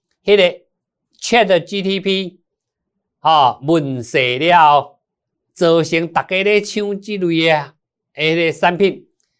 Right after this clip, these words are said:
啊，即间美国、即间美超微，就是咧提供即款产品的公司，所以股票今年来讲，啊，去到遮为止，去七倍。啊，但是因为财报吼，无讲过头乐观啊，所以小一个回档。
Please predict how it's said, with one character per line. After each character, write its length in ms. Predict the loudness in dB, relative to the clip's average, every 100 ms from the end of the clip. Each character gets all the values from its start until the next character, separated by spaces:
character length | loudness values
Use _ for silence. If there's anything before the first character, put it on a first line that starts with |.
| _ _
啊， 200 | 0 0
即 180 | 0 -4
间 200 | -4 -4
美 200 | -2 -2
国、 240 | 0 0
即 140 | 0 -4
间 180 | -4 -2
美 200 | -4 -2
超 220 | 2 2
微， 240 | 0 -6
就 160 | -6 -6
是 200 | -6 -2
咧 180 | 0 0
提 300 | -2 -4 -2
供 260 | -2 -4
即 80 | -4
款 160 | -6 -2
产 180 | -2 -2
品 100 | -2
的 40 |
公 200 | -2 -2
司， 120 | -2 -4 -6 _ _ _
所 160 | 2
以 60 | 2
股 240 | 4 2
票 160 | 2 0
今 240 | 0 -2
年 180 | -2 2
来 140 | 2 4
讲， 180 | 2 2
啊， 140 | -4 -6
去 160 | -6
到 140 | -2 -2
遮 260 | 0 2 2
为 140 | -2
止， 320 | -6 -8 -10 _ _ -6
去 400 | -4 -4 -6 -16 _ _ _ _ _
七 160 | -2 -2
倍。 460 | 2 2 2 -2 _ _ _ _ _ -2
啊， 180 | 2 2
但 140 | 0
是 140 | -2
因 80 | -4
为 100 | -4
财 280 | 0 2 2
报 240 | 2 2
吼， 280 | 4 4 0 _ _ _
无 220 | 0 0
讲 260 | 2 -2 -4 _ _ _ _ _ _ _ _ _ _
过 200 | 2 2
头 180 | 2 0
乐 100 | 0
观 280 | 0 0 2
啊， 100 | -2
所 180 | -2 -2
以 100 | -2
小 280 | 0 0
一 140 | 0 -2
个 80 | -4
回 160 | -2
档。 300 | 2 0 0